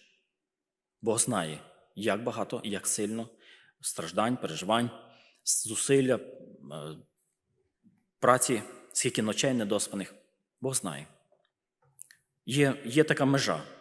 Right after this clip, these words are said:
Я її ще на-, наразі не, не уловив. Якщо розповідати, ч-, що я роблю і, і чим, е, чим я займаюся, то, то це буде, скажімо так,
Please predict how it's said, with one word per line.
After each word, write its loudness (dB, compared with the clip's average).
Я 2
її 2
ще 2
на-, 2
наразі 2
не, 0
не 0
уловив. 2
Якщо 6
розповідати, 2
ч-, -10
що 0
я 6
роблю 2
і, 0
і -6
чим, -2
е, -6
чим 2
я 4
займаюся, 2
то, 4
то -4
це 0
буде, 0
скажімо -4
так, -6